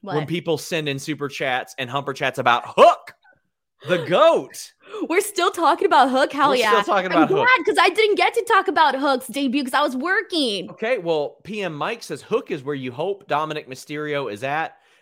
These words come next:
Speaker 1: And Anakin says, "Just make this more Hook talk. Bound to be better than whatever the heck happened tonight."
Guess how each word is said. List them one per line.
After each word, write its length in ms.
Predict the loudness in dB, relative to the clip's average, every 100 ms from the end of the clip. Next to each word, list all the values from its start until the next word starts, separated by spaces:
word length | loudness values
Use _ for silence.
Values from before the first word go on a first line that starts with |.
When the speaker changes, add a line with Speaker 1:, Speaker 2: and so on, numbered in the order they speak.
| _
Speaker 1:
And 200 | -8 -6
Anakin 380 | -4 -6 -6 -8
says, 200 | -8 -8
"Just 160 | -10 -10
make 180 | -10
this 160 | -10 -12
more 220 | -10 -10
Hook 240 | -10 -12 _
talk. 400 | -6 -6 -6 _ _ -8
Bound 200 | -4 -4
to 40 |
be 100 | -4 -4
better 240 | -2 -2
than 120 | -4
whatever 300 | -4 -4 -4
the 120 | -6 -6
heck 180 | -8
happened 360 | -6 -8 -8 -12
tonight." 440 | -10 -8 -8 -10